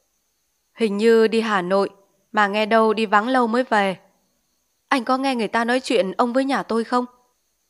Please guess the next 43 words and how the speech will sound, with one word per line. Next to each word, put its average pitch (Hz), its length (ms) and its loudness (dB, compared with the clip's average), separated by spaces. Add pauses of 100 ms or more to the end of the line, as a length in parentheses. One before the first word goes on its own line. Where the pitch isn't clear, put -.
(100)
Anh 196 200 -4
hai 185 320 -6
phá 202 260 -4
ra 247 140 -4
cười 185 240 -8
đáp. 220 260 -4 (720)
"Việc 226 300 -2
gì 214 160 -2
phải 185 180 -4
nghe? 247 340 -2 (480)
Sao 269 180 2
anh 254 160 0
không 269 180 -2
hỏi 208 220 0
rằng 202 240 0 (320)
tôi 247 180 4
có 247 140 0
trông 254 200 -2
thấy 247 220 0
hơn 277 200 0
không?" 254 240 -2 (1000)
"Ừ, 226 240 4 (400)
anh 262 180 -2
có 247 100 0
trông 254 220 -2
thấy 254 160 -4
điều 233 200 0
gì 196 160 -4
khả 185 180 -4
nghi 214 240 -6
không?" 269 220 -2 (960)
"Nhưng 208 340 -4
anh 214 200 0
đừng 190 140 -6
phát 226 240 -6
khùng 185 260 -2
nhé. 220 200 -4 (520)
Tôi 226 180 2
có 226 120 -2
trông 226 180 -4
thấy 220 180 -4
một 240 240 -4
lần, 185 220 -4